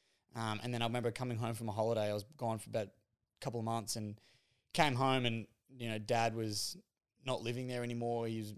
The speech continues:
moved out down the road, and it was, I was a bit confused, like, "Why is this happening?" And I was just really unsure. And I was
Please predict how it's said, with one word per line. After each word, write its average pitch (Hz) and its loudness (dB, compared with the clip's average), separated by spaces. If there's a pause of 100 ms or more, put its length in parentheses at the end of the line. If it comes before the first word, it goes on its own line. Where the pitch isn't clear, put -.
moved 117 -4
out 113 2
down 117 -4
the 107 -4
road, 110 2
and 104 -6
it 113 -6
was, 110 -4
I 110 -2
was 110 -4
a - -8
bit 113 -6
confused, 110 -6
like, 113 -6
"Why 117 0
is 117 -6
this 120 -4
happening?" 123 -4
And 107 -4
I 107 -4
was 110 -6 (540)
just 147 -2
really 170 6
unsure. 135 4
And 135 0 (400)
I 160 4
was 160 6